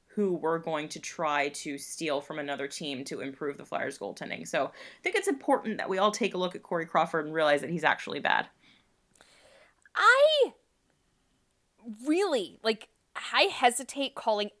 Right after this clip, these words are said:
Speaker 2: any goalie bad at this point just because, like, anyone is better than the Flyers goalies right now. Anybody. Sh-,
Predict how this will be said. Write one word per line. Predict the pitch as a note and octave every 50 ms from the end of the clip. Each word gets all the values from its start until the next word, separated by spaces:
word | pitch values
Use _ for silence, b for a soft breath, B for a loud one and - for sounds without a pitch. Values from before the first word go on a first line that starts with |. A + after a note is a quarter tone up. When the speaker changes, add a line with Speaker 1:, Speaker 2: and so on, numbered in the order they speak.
| _
Speaker 2:
any | G3 F#3+ G3 G3+ G#3 G3
goalie | F#3+ F#3+ F3+ F3+ F#3 F#3+ G3 E3+
bad | - E3+ D#3 D#3+ E3+ F3+ F#3
at | E3+ - -
this | G3 - -
point | - - A#3 G#3 G3+ F#3 G3
just | G#3+ G3 - -
because, | A3 G3 - A3 G3 F#3+ F3+ - -
like, | F#3 F#3 F3+ - - _ _ _ _ _ _ _ _ _ _ _ _ _ _ _ _ _ _
anyone | B3 B3 A#3+ A#3 G#3+ G3 - - C#3
is | F3+ E3+
better | - F3+ D#3 D#3 D3+
than | D#3 D#3+
the | D#3 C#3+
Flyers | - - E3 D3+ C#3 C3+ - -
goalies | D3 C3+ G#2+ G2+ - -
right | D#3+ B2+ - -
now. | C3 G2 D2 - _ _ _ _ _ _ _ _ _ _ _ _
Anybody. | - G3 G3 F3 - - - - - _ _ _ _ _ _ _ _ _ _ _ _ _ _ _ _ _ _ _ _ _ _ _ _ _ _ C#3+ C3 _ _ _
Sh-, | - - - -